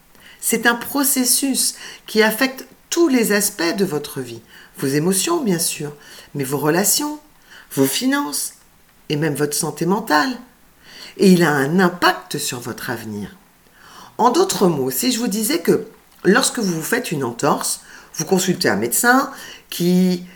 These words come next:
si nécessaire, vous dirige vers un radiologue pour évaluer la gravité de la blessure. Ensuite, vous vous rendez à la pharmacie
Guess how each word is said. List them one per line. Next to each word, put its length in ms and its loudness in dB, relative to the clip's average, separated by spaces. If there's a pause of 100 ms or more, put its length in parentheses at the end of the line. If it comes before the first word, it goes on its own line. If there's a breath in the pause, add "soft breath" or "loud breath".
(140)
si 260 2
nécessaire, 640 4
vous 140 2
dirige 380 0
vers 160 0
un 80 -2
radiologue 640 0
pour 340 -6
évaluer 580 4
la 140 4
gravité 480 0
de 60 0
la 80 2
blessure. 540 -4 (1200)
Ensuite, 540 -2 (280 loud breath)
vous 160 -6
vous 80 -2
rendez 240 -2
à 60 2
la 100 0
pharmacie 720 -2